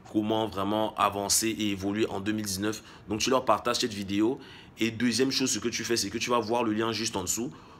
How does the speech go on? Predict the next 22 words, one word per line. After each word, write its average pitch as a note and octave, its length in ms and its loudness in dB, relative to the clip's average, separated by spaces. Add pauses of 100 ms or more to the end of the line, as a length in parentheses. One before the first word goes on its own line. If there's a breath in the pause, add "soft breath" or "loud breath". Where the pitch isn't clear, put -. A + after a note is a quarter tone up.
(140 loud breath)
Tu - 160 2
auras A2+ 420 4 (340 loud breath)
le A2 160 0
planning, B2 460 6
on A#2 120 0
va A2+ 140 4
dire, G#2+ 240 0
de G2+ 120 -6 (140)
toutes C#3 380 -2 (240)
les G#2+ 120 -2
villes A#2 360 -2
où B2+ 80 0
je A2+ 100 0
serai G#2+ 480 2 (460 loud breath)
en G#2 100 2
deux A2 140 0
mille A#2 160 0
dix-neuf. G#2 420 -2
Et A2 60 0
il A2+ 60 0
suffit A2 280 -2
juste B2+ 540 2